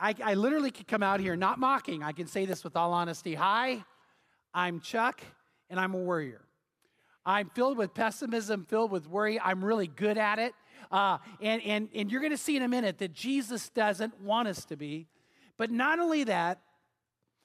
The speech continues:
he doesn't have a lot of give when it comes to this.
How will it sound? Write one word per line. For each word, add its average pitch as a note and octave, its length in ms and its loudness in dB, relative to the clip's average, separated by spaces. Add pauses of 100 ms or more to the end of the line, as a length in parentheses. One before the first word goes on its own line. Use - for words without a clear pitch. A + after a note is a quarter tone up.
(220)
he C4+ 140 -2
doesn't D#4+ 240 2
have D4+ 140 0
a D4 40 2
lot C#4+ 180 2
of G#3+ 100 -4
give C4 200 -2
when F#3 120 -6
it D#3 80 -8
comes C#3+ 260 -8
to - 80 -14
this. - 380 -20